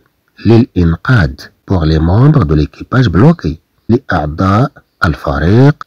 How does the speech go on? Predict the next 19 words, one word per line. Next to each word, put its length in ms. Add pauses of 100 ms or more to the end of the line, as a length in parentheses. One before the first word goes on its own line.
(120)
بلوكي، 600 (240)
المحاصر 800
إن 60
صح 180
التعبير، 500 (600)
لأنهم 300
لا 60
يستطيعون 480
العودة 460
إلى 80
الأرض. 260 (300)
La 140
fuite 220
du 80
liquide 580 (460)
de 100
refroidissement 640
du 120
vaisseau 380